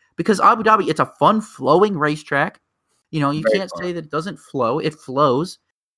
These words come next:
Speaker 1: Um, the corners are very fun to take, especially that weird, uh, corner, the, the thirteen, fourteen, fifteen complex, if you know what I'm talking about, where it kinda, like, does a little S,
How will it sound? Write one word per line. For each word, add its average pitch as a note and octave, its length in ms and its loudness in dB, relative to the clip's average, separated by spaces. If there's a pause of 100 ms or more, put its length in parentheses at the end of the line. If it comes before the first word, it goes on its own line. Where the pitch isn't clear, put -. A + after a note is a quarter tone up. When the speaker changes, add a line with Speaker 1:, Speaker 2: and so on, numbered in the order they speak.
(120)
Speaker 1:
Um, C3 560 4
the C3+ 100 -12
corners F#3 560 -2
are D3 80 -4
very E3 300 -2
fun D#3+ 300 -2
to E3 80 -10
take, C3+ 300 -6
especially E3+ 580 -8
that C#3+ 220 -4
weird, E3 520 -8 (420)
uh, C3 440 0 (500)
corner, F#3 340 -2
the, C#3 220 -2
the A#2+ 100 -6
thirteen, F#3+ 400 -4
fourteen, E3+ 320 -4
fifteen E3+ 300 -6
complex, C#3+ 600 0 (420)
if C#3+ 120 -8
you D3+ 60 -2
know D3 80 2
what C3+ 60 2
I'm C3 100 2
talking C3+ 260 2
about, B2 240 0
where A#2+ 120 -2
it A#2 80 -8
kinda, C3+ 200 -2
like, B2 220 -4
does C3 160 0
a - 20 -6
little C3 240 -2
S, - 380 -4